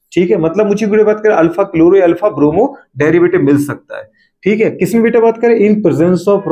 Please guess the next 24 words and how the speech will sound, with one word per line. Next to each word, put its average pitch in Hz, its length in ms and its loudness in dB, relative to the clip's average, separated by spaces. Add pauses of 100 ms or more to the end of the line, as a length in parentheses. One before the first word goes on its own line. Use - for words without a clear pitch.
red 160 300 0 (320)
phosphorus, 131 680 -6
किसी 180 220 -2
प्रेजेंस 208 340 0
में 254 80 0 (360)
रेड 147 220 0
फास्फोरस। 135 580 -2
सेकंड 185 280 0
स्टेप 214 220 -2
में 208 140 0
क्या 220 120 0
कर 214 160 -2
देना 226 160 0
है 226 60 0
बताओ 226 200 2
बेटा 226 180 0
बात 220 240 0
करें, 220 140 2
एच 170 220 0
टू 233 80 -6
की 240 60 -2
रिएक्शन 240 260 -2
करना 208 220 -2
है, 202 60 -14